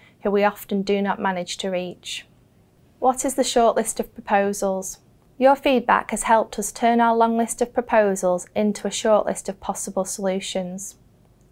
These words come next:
Do some rebuilding work at the current sites at Royal Lancaster Infirmary and Royal Preston Hospital. Build a new Royal Lancaster Infirmary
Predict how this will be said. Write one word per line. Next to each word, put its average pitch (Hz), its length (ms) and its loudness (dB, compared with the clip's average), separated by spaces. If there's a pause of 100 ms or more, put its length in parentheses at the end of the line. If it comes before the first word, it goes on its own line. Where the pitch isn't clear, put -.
(560)
Do 240 160 2
some 254 260 2
rebuilding 247 640 2
work 185 480 0
at 202 160 0
the 208 80 -4
current 226 360 -2
sites 190 540 -2 (100)
at 196 280 -4
Royal 208 200 4
Lancaster 208 580 -2
Infirmary 196 720 -2 (100)
and 202 260 0
Royal 190 200 2
Preston 185 440 -4
Hospital. 180 680 -8 (1500)
Build 226 280 4
a 208 60 0
new 233 320 4
Royal 214 280 4
Lancaster 226 580 -2
Infirmary 190 800 -2